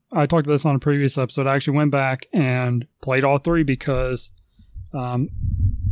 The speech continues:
I was pretty sure I had only played three, uh, and that's, yeah, I'd only played three.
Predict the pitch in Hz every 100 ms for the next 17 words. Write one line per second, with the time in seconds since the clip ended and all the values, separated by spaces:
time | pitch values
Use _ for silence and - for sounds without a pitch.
0 | - 139 139 131 - 202 220 - 175 165
1 | 170 165 160 135 139 147 143 143 139 -
2 | 143 131 - 165 165 165 160 _ _ _
3 | _ _ _ 135 123 123 135 - 151 139
4 | 135 120 - - 392 147 123 123 156 151
5 | 151 135 151 139 135